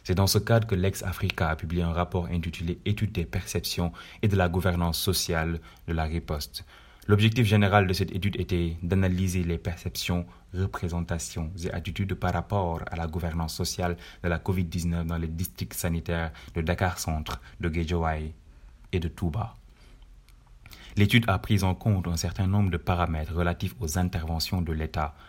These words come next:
Il s'agit entre autres de documenter les questions liées au soutien de l'État aux communautés, les perceptions de celles-ci sur l'efficacité des mesures restrictives.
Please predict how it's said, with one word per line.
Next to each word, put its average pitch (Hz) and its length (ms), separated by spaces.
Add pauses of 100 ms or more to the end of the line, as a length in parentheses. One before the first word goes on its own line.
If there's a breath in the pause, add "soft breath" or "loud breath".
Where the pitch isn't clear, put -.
(220 loud breath)
Il 92 120
s'agit 98 400
entre 92 300
autres 104 200
de 90 80
documenter 85 720 (220 loud breath)
les 90 140
questions 110 440
liées 98 420
au 85 120
soutien 87 340
de 82 120
l'État 90 500
aux 90 140
communautés, 78 640 (360 loud breath)
les 87 140
perceptions 110 560
de 87 80
celles-ci 98 500
sur - 180
l'efficacité 85 680
des 80 160
mesures 80 440
restrictives. 80 1000